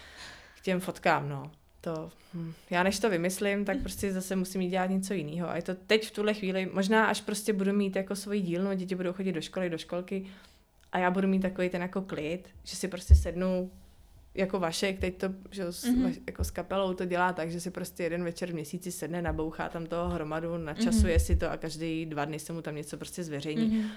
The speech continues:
Speaker 1: Tak to je asi jako v pohodě, že vlastně jakoby si vyčlením čas i na tohle. Protože zatím jsem schopná si jako vyčlenit malý množství času na tu rukodělnou práci a o to
Speaker 2: Mhm.
Speaker 1: vlastně přijít nechci, takže ty sociální sítě si pak jako řeším v noci,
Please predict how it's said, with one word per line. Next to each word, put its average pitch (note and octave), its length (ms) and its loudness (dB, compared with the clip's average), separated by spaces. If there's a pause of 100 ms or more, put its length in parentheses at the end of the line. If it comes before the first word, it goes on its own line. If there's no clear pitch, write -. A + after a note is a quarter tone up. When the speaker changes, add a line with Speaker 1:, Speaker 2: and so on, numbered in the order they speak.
(260)
Speaker 1:
Tak F#3 160 0
to - 80 0
je F3 100 2
asi - 200 -4
jako E3+ 180 0
v F#3 60 -8
pohodě, D#3+ 280 -6
že F3 100 -4
vlastně F3 260 -2
jakoby F#3+ 280 0
si A3 140 4
vyčlením G#3 560 2
čas F#3+ 320 0
i G3+ 60 0
na F3 140 6
tohle. E3+ 320 0 (360)
Protože F#3 200 2
zatím G3+ 540 0 (180)
jsem - 180 0
schopná F#3+ 360 0
si F#3+ 140 -2
jako F#3 380 -2
vyčlenit F#3 600 0 (160)
malý G3+ 260 6
množství G3+ 320 0
času - 560 0
na F#3 140 2 (280)
tu G3 100 -2
rukodělnou F3 540 2
práci D#3 520 -4 (120)
a E3+ 80 -2
o E3 40 0
to E3+ 100 0
Speaker 2:
Mhm. A3 80 2
Speaker 1:
vlastně F#3+ 380 0 (320)
přijít F3 220 -8
nechci, G#3 500 -4
takže E3+ 500 -2 (600)
ty F3+ 100 -2
sociální E3+ 460 -2
sítě E3 260 -4
si E3 120 -6
pak F3 180 -6
jako E3+ 200 -2
řeším F3 420 0
v E3 60 -4
noci, F3+ 480 -2